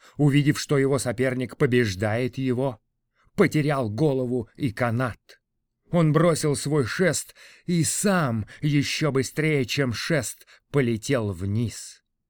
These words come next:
как какой-то вихрь из рук и ног. Базарная площадь и народ походили на море, когда проносится буря.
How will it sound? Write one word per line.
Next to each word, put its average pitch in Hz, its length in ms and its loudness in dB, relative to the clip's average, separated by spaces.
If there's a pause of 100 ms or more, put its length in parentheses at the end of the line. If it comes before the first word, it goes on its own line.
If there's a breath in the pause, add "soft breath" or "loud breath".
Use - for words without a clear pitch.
(140)
как 127 240 -4
какой-то 135 460 0
вихрь 135 500 2 (160 loud breath)
из 131 240 2
рук 131 320 0
и 117 60 0
ног. - 580 -6 (560)
Базарная 110 640 0
площадь 107 600 -2
и 110 60 0
народ 104 580 -2 (400 soft breath)
походили 135 600 2
на 135 200 2
море, 135 500 0 (280 loud breath)
когда 101 420 2
проносится 101 840 -2
буря. 87 560 -6